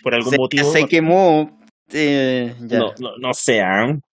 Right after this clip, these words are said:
Speaker 1: Las antorchas tuvieron un mal funcionamiento y se apagó justo cuando estaban emitiendo en el Comité Olímpico Internacional, que era el oficial, el, el coi, no puede haber sido en otro momento. Bueno,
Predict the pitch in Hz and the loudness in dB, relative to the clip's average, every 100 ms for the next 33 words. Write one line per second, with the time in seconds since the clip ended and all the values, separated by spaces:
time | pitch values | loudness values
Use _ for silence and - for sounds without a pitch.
0 | _ _ - 131 143 139 131 196 202 220 | _ _ -2 2 4 2 2 0 2 0
1 | - 151 170 165 156 147 156 151 147 143 | -2 -2 2 2 2 0 0 0 -2 -4
2 | 135 131 131 139 - 139 175 240 - 190 | -6 -8 -6 -4 -2 -2 0 -2 -2 -2
3 | 190 - 185 190 143 135 123 156 - - | -2 -2 -2 -2 0 -2 -2 -6 -8 -4
4 | 254 302 - 285 170 147 170 180 175 160 | 0 0 -2 -2 0 0 2 2 2 0
5 | 139 165 185 175 190 262 - _ _ - | -2 0 2 2 2 2 -6 _ _ -10
6 | - 139 139 131 - 147 139 175 185 170 | -2 0 0 0 0 0 2 0 0 -4
7 | 170 175 170 160 156 - 127 131 139 147 | -6 -4 -4 -2 -4 -2 -2 0 0 0
8 | 143 135 147 151 147 139 131 120 110 117 | -4 -2 -2 -2 -6 -10 -10 -10 -14 -20
9 | _ _ 539 539 _ _ - 453 - 453 | _ _ -6 -6 _ _ -14 -14 -14 -20
10 | _ _ 131 113 101 - 110 92 98 131 | _ _ -4 -4 -4 -4 -2 -2 -2 -2
11 | - - 143 143 127 101 87 - - - | -2 0 0 0 -2 -6 -10 -16 -14 -10
12 | - | -10